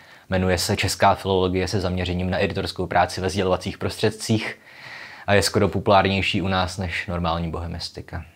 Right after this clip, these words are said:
No, takže teda solidní procento bohemistů končí na pozicích překladatelů, redaktorů, editorů nebo korektorů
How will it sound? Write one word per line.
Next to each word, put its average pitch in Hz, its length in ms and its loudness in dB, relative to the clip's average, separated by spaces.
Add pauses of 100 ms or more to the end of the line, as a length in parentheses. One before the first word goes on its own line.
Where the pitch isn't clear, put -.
(340)
No, 156 80 4
takže 123 200 6
teda 113 160 6
solidní 107 340 6
procento 104 380 2
bohemistů 98 540 2
končí 95 520 -4 (380)
na 92 100 0
pozicích 90 580 0
překladatelů, 92 880 2
redaktorů, 90 800 0
editorů 90 520 0
nebo 85 200 -4
korektorů 90 680 0